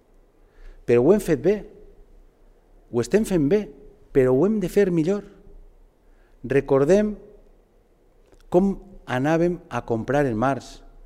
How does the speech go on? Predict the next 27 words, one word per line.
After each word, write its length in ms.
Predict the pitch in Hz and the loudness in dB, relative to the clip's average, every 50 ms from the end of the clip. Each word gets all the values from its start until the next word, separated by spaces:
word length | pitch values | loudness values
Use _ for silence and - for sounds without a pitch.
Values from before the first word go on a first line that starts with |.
| - - | -18 -12
amb 180 | - 98 101 - | -8 -8 -4 -4
tota 220 | - 143 - 156 | -2 -2 0 0
la 80 | 147 131 | -2 -2
precaució 400 | 143 131 - 107 98 - - - | -4 -6 -6 -6 -4 -4 -4 -4
possible. 480 | 127 110 - - 135 139 123 101 85 - - - - - - _ _ _ _ - | -4 -6 -6 -4 -4 -4 -4 -6 -10 -14 -18 -20 -20 -20 -20 _ _ _ _ -8
Recordem 540 | - - - - 147 147 156 180 208 220 190 - - | -6 -6 -2 0 0 0 2 2 0 0 -4 -8 -4
com 260 | - 180 196 214 214 208 - - - | -2 0 0 0 -2 -4 -8 -10 -6
manteníem 680 | 139 143 143 139 127 - 131 135 170 196 214 208 196 | -4 -4 -2 -4 -4 -4 -2 -2 -2 -2 -2 -2 -2
la 140 | 180 160 147 | -2 -2 -4
distància 520 | 135 110 - - 160 175 185 165 - 180 | -4 -6 -6 -6 -6 -4 -4 -4 -6 -6
de 100 | 170 147 | -6 -6
seguretat 560 | - - 127 120 117 113 110 - 156 160 151 156 | -6 -6 -6 -4 -6 -4 -4 -4 -4 -4 -4 -4
en 80 | 139 | -4
abril, 320 | 120 117 135 156 151 131 - - - - - - _ _ _ - _ _ - _ | -4 -2 -2 -2 -2 -4 -6 -12 -20 -20 -20 -20 _ _ _ -20 _ _ -18 _
d'una 220 | 123 135 143 139 | -4 -4 -2 -2
manera 300 | 127 123 123 135 143 135 | -4 -4 -4 -4 -4 -6
estricta. 480 | 117 - - - 139 139 - - - - - _ _ _ _ _ _ _ _ _ _ _ _ _ _ _ - | -6 -8 -8 -8 -8 -8 -8 -14 -20 -20 -20 _ _ _ _ _ _ _ _ _ _ _ _ _ _ _ -6
Avui 180 | 117 143 160 151 | -4 -4 -2 0
demane 420 | 156 135 139 151 156 170 175 185 - - - - - _ _ _ _ _ _ - | 0 0 0 0 0 -2 -4 -6 -10 -14 -20 -20 -20 _ _ _ _ _ _ -4
que 80 | 120 113 | -4 -2
tornem 540 | - 117 113 110 110 127 143 160 180 180 - - - - | 0 -2 -2 -2 -2 0 0 0 0 0 -4 -10 -18 -10
a 140 | - 127 143 | -6 -4 -4
eixos 320 | 139 - - 156 139 131 131 | -4 -4 -4 -4 -4 -2 -4
nivells 480 | 123 117 117 131 147 156 160 156 - - - - - | -4 -2 0 2 2 2 0 -2 -6 -14 -20 -12 -8
alts 380 | 120 131 147 156 151 131 113 120 | -4 -2 -2 0 -2 -2 -4 -6
de 60 | 113 | -6
precaució, 600 | - 104 98 - 95 90 - - - 104 101 101 | -6 -6 -6 -6 -8 -8 -10 -10 -8 -8 -8 -8